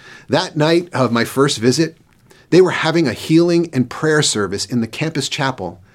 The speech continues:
and I decided to attend. As I walked up to the chapel and I reached out to grab the door handle,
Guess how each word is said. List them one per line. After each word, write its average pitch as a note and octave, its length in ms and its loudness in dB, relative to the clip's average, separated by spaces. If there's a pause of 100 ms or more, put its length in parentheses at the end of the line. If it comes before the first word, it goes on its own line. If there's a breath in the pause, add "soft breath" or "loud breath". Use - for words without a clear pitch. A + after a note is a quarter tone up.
(240 soft breath)
and A#2+ 120 -2
I B2+ 60 0
decided A#2+ 460 -2
to C3+ 120 -2
attend. D3 400 -6 (1080 soft breath)
As B2+ 140 -2
I C#3+ 100 4
walked D3 380 0
up G#3+ 140 0
to G#3+ 100 -2
the G#3 100 0
chapel G#2+ 560 -4
and A2+ 120 -8
I A2 60 -8
reached A2 680 -2
out F3 280 -2
to B2+ 80 -2
grab B2 500 -4
the E3+ 80 2
door C#3 280 0
handle, F2+ 440 -12